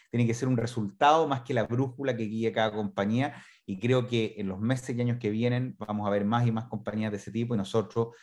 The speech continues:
por lo demás, vamos a seguir empujando e impulsando ese, esa transformación hacia empresas sociales que, que, que, que, que, que ayuden a las personas, ¿no es cierto?, a, a generar este mejor mundo, esta mejor sociedad.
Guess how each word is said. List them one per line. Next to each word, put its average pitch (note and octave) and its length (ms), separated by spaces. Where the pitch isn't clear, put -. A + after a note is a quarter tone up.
por G2+ 120
lo G2 140
demás, G#2 280
vamos G2 320
a - 40
seguir F#2+ 240
empujando G2+ 640
e G#2 40
impulsando F#2+ 580
ese, - 300
esa A#2 160
transformación G2 560
hacia G2+ 160
empresas G2 320
sociales G2 540
que, F2+ 360
que, F2 400
que, E2+ 400
que, E2+ 280
que, F2+ 200
que F#2+ 80
ayuden G2 220
a G2 40
las F#2+ 120
personas, G2 460
¿no F2+ 100
es - 80
cierto?, F#2+ 340
a, D#2+ 160
a - 60
generar F#2 320
este - 160
mejor F2 240
mundo, F#2 240
esta E2+ 180
mejor E2 240
sociedad. - 460